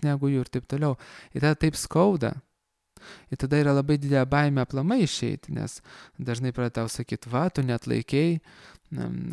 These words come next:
egoizmas tavo neatlaikė, arba tu vienas degraduosi, taip toliau. Vat aš tą etapą perėjau ir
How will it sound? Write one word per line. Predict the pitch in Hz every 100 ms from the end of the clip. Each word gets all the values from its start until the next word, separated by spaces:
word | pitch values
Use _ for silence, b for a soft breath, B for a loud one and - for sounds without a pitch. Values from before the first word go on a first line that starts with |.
| 120
egoizmas | 123 156 160 156 -
tavo | 151 151
neatlaikė, | 147 143 143 139 139 123
arba | 123 117
tu | -
vienas | 123 123 113 120
degraduosi, | 120 120 117 135 147 -
taip | 131 -
toliau. | 139 156 B B B -
Vat | 160
aš | 185
tą | 190 180
etapą | 185 175 165 147
perėjau | - 220 254 226 156 123 -
ir | 147 151 147